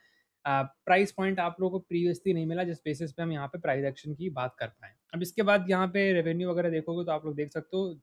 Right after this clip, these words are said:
historically भी काफ़ी अच्छा परफॉर्मेंस रहा है। दो हज़ार बीस से अगर दो हज़ार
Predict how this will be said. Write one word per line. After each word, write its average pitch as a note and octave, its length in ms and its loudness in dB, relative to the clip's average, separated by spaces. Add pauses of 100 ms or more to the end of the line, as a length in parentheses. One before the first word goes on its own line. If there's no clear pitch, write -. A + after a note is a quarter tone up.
(160)
historically E3 540 0
भी F3 60 -4
काफ़ी D3+ 300 -4
अच्छा C#3+ 180 -12
परफॉर्मेंस C#3 480 -6
रहा D3 100 0
है। E3 60 -8
दो D3+ 100 -4
हज़ार C#3 140 -2
बीस C#3 320 -8
से D#3 80 -4
अगर C#3 200 -2
दो C#3 200 -8
हज़ार C#3+ 160 -4